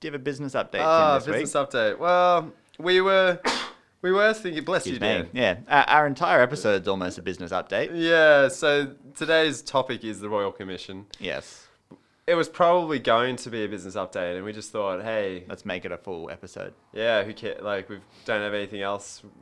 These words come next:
Speaker 2: to, on the top of our heads to talk about, so let's talk
Speaker 1: Hmm.
Speaker 2: about that thing."
Speaker 1: Yeah.
Speaker 2: Because we got talking about it this morning, Dan.
Speaker 1: We did.
Speaker 2: And it was actually quite a dividing issue for us.
Speaker 1: Yeah, we, we actually fell on,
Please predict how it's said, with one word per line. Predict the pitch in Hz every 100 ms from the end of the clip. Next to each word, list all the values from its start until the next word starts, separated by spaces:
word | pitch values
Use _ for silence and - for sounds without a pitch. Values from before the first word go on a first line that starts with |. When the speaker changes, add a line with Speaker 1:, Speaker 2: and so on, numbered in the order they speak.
| _ _ -
Speaker 2:
to, | 107 -
on | 101
the | 98
top | - 98
of | 95
our | 92
heads | 92 95 -
to | -
talk | 98 95
about, | 98 107 117
so | 113
let's | 107 107
talk | 117 98
Speaker 1:
Hmm. |
Speaker 2:
about | 113 101
that | 117 139
thing." | 123 92 71 -
Speaker 1:
Yeah. | - 160
Speaker 2:
Because | 147 185 151 - _ -
we | 180
got | 196
talking | 185 180 175
about | 131 110
it |
this | -
morning, | 107 95 87
Dan. | 85 82 90 _
Speaker 1:
We | -
did. | 95 95 175
Speaker 2:
And |
it | 220
was | 262
actually | 320 - 269
quite | - 175 165
a |
dividing | 151 131 110 113 170
issue | 330 - 135
for | - 90
us. | - -
Speaker 1:
Yeah, | 185 220 127
we, | 76 123 160
we | 135 175 190
actually | 170 - 156
fell | 135 143 135 127
on, | - 113 110 104